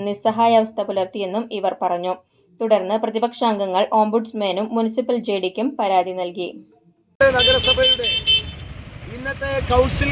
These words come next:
Speaker 2: യോഗത്തിൽ നവ-, നഗരസഭയുടെ അഞ്ചാം വാർഡിലെ കൗൺസിലറായ ഷാഹിദ മുഹമ്മദ് ഒരു വിഷയം ഉന്നയിച്ചു. കഴിഞ്ഞ ഒരാഴ്ചയായി ഷാഹിദ മുഹമ്മദ് അടക്കമുള്ള തെക്കഞ്ചേരിയിലെയും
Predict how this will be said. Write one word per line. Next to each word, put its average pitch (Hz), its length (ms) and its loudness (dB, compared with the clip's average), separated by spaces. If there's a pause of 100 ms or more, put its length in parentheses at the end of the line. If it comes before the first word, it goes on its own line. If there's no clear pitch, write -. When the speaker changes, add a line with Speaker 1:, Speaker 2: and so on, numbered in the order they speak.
Speaker 2:
യോഗത്തിൽ 262 460 4 (1300)
നവ-, 277 400 6
നഗരസഭയുടെ 277 800 6 (180)
അഞ്ചാം 277 480 2
വാർഡിലെ 269 400 4 (120)
കൗൺസിലറായ 262 760 4 (880)
ഷാഹിദ 294 500 6 (280)
മുഹമ്മദ് 269 580 4 (640)
ഒരു 294 120 6 (100)
വിഷയം 311 400 2
ഉന്നയിച്ചു. 311 500 2 (760)
കഴിഞ്ഞ 311 320 6 (220)
ഒരാഴ്ചയായി 311 920 4 (460)
ഷാഹിദ 311 400 4 (240)
മുഹമ്മദ് 302 460 4
അടക്കമുള്ള 311 540 4 (640)
തെക്കഞ്ചേരിയിലെയും 320 1160 6